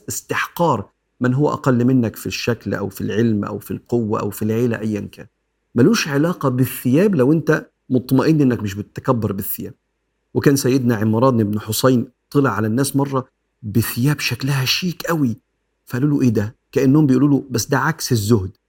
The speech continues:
فقال: "لا، علمنا رسول الله أن الله إذا أفاض علينا بالنعمة فإن الله يحب أن يرى أثر نعمته على عبده".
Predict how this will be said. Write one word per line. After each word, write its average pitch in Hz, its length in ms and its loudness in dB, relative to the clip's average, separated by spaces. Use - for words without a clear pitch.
فقال: 147 340 0
"لا، 127 360 0
علمنا 110 520 2
رسول 104 340 -4
الله 113 300 0
أن 139 140 6
الله 123 300 0
إذا 110 320 -4
أفاض 123 340 -2
علينا 110 540 0
بالنعمة 143 580 0
فإن 135 380 4
الله 110 480 0
يحب 107 600 -4
أن 110 300 -4
يرى 143 360 0
أثر 135 500 -2
نعمته 113 720 -2
على 98 180 -2
عبده". - 360 -8